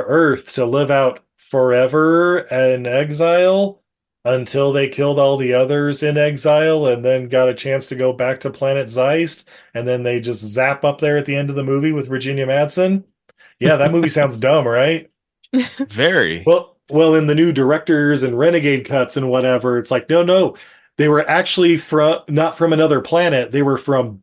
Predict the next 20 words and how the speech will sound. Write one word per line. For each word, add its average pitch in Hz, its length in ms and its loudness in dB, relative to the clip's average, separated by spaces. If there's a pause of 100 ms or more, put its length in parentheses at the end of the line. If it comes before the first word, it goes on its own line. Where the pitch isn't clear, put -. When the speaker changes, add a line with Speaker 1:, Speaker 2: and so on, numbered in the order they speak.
Speaker 1:
back 165 320 -4
in 156 100 0
the 127 140 0
past, 160 760 -4 (420)
uh, 131 320 2
Speaker 2:
<laughs> - 0 -
Speaker 1:
where 143 120 0
they 143 180 2
apparently 160 380 0
had 127 260 -2
blasters 147 540 2
and 123 140 -4
jetpacks 139 600 -4
and 123 140 -6
shit - 280 -4
like 120 240 -2
that. 113 360 0
Speaker 2:
<laughs> 113 40 -6
Speaker 1:
And 131 260 -2
it, - 340 -6